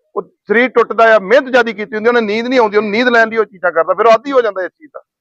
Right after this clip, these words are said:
ਸੱਤਰ ਵਿਸ਼ੇ ਨੇ, ਤਰਲੇ ਲੈਂਦੇ ਮਰ ਗਏ ਅੰਮ੍ਰਿਤਸਰ ਦੇ ਚਾਰ ਚਫੇਰੇ, ਡਰੱਗ, ਨਸ਼ਾ, ਆ, ਅ, ਆਪਣਾ, ਅ, ਅ, ਅ, ਅ, ਦੜਾ ਸੱਟਾ, ਸੱਤਿਆਨਾਸ਼ ਮਾਰਿਆ ਅੰਮ੍ਰਿਤਸਰ ਦਾ। ਤੇ ਜਿਹੜੇ ਚ ਕਰਾਉਂਦੇ ਨੇ ਉਹਨਾਂ ਨੂੰ ਗਨਮੈਨ ਦਿੱਤੇ ਇਹਨਾਂ ਨੇ।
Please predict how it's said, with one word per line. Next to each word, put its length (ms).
ਸੱਤਰ 260
ਵਿਸ਼ੇ 260
ਨੇ, 100
ਤਰਲੇ 260
ਲੈਂਦੇ 260
ਮਰ 180
ਗਏ 80
ਅੰਮ੍ਰਿਤਸਰ 320
ਦੇ 120
ਚਾਰ 420
ਚਫੇਰੇ, 340
ਡਰੱਗ, 480
ਨਸ਼ਾ, 520
ਆ, 80
ਅ, 520
ਆਪਣਾ, 260
ਅ, 20
ਅ, 960
ਅ, 20
ਅ, 440
ਦੜਾ 400
ਸੱਟਾ, 480
ਸੱਤਿਆਨਾਸ਼ 760
ਮਾਰਿਆ 260
ਅੰਮ੍ਰਿਤਸਰ 320
ਦਾ। 120
ਤੇ 60
ਜਿਹੜੇ 180
ਚ 220
ਕਰਾਉਂਦੇ 320
ਨੇ 80
ਉਹਨਾਂ 120
ਨੂੰ 100
ਗਨਮੈਨ 320
ਦਿੱਤੇ 220
ਇਹਨਾਂ 180
ਨੇ। 60